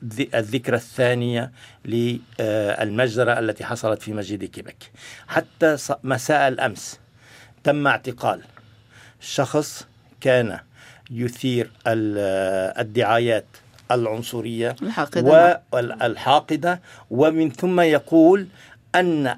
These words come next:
Speaker 1: القاتل الذي دخل إلى المسجد وحصد الأبرياء، آه، قد، آه، أدين، آه، بطريقة غير عادلة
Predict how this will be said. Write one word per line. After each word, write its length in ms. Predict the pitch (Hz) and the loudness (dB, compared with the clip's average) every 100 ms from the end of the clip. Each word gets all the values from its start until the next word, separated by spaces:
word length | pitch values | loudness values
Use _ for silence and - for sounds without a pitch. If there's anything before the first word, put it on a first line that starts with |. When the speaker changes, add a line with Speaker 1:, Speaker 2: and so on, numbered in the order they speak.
| - | 0
Speaker 1:
القاتل 880 | 143 131 - 160 160 131 135 113 110 | 0 0 2 4 4 2 -4 -6 -2
الذي 540 | 151 151 139 107 110 92 - - - _ - | 0 4 2 2 -6 -10 -20 -20 -20 _ -6
دخل 420 | 107 151 151 131 | 0 2 2 0
إلى 200 | 123 127 | 2 2
المسجد 480 | 127 135 123 - - - - _ _ - _ - | 2 0 -2 -12 -14 -20 -20 _ _ -20 _ -4
وحصد 540 | 117 - 156 151 127 | -4 -2 -2 0 0
الأبرياء، 680 | 120 131 120 120 113 113 - - _ _ _ _ _ _ - - - - _ _ _ 117 | 0 0 -2 -2 0 0 -2 -20 _ _ _ _ _ _ -20 -20 -20 -20 _ _ _ -2
آه، 840 | 120 113 110 107 104 107 107 107 - | 2 2 2 2 2 2 2 -2 -2
قد، 280 | 127 110 - 135 | -2 -2 -10 -2
آه، 520 | 123 113 110 107 107 - | 0 2 2 0 -2 -4
أدين، 480 | 123 113 151 160 160 165 170 - _ - | -6 -2 2 4 4 4 2 -8 _ -2
آه، 300 | 120 113 113 | 2 4 2
بطريقة 1120 | 113 120 131 139 147 147 135 143 139 139 135 - | 0 0 2 2 0 -2 -2 0 0 0 -4 -4
غير 320 | 110 127 127 | 0 2 4
عادلة 460 | 107 117 123 98 | 2 2 0 -4